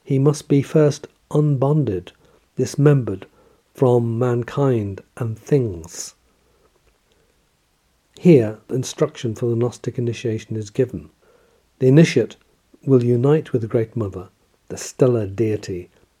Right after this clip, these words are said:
by being unlinked to personality and the world. There is a descent, a dismemberment, a giving up of the world,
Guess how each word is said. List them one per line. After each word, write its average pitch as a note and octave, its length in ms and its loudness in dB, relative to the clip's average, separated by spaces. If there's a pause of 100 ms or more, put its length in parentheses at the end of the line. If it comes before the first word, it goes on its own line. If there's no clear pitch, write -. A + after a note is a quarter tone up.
(100)
by A#2+ 180 2
being A2+ 440 0 (140)
unlinked C#3 600 4 (340)
to - 80 -18
personality A#2+ 880 -2
and A2+ 120 -6
the A2 80 -4
world. G#2 480 -4 (960)
There B2+ 160 4
is A#2+ 140 2
a A#2+ 80 0
descent, A#2 580 -2 (720)
a - 80 -4
dismemberment, A#2 760 -2 (500)
a C3+ 80 -4
giving C#3+ 340 4
up C#3 140 2
of A#2+ 120 -2
the A#2+ 100 2
world, G#2+ 460 0